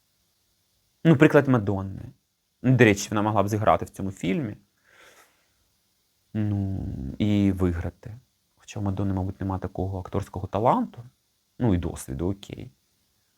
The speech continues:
Але, ну, це було б, це було б потужно. Ну, в фільмі, в принципі,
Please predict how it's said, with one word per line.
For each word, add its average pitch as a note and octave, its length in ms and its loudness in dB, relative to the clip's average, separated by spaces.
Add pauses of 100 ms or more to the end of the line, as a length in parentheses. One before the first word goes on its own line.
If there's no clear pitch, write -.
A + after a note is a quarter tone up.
(880)
Але, G#2 600 0
ну, G2+ 300 -8
це - 160 -8
було F#2 260 -6
б, F2+ 60 -12 (260)
це - 100 -12
було F#2 200 -6
б - 40 -10
потужно. G#2 680 -14 (680)
Ну, - 100 2
в - 20 -6
фільмі, F#4 300 8
в - 80 4
принципі, C4 440 6